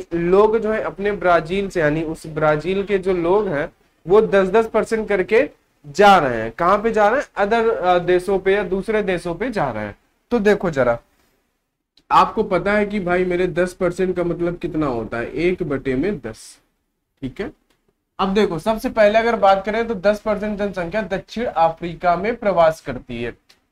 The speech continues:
यानी कि दस परसेंट जनसंख्या जो है चली जाती है।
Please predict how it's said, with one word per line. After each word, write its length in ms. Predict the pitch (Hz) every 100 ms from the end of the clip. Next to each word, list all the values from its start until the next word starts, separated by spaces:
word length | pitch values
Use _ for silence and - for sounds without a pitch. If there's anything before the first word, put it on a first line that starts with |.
| _ _ -
यानी 320 | 175 180 220
कि 140 | 220 233
दस 280 | 165 190 185
परसेंट 460 | 202 180 208 214
जनसंख्या 560 | 190 190 190 170 196 190
जो 180 | 180 185
है 100 | 208
चली 360 | - 170 165
जाती 380 | 156 147 143 143
है। 140 | 143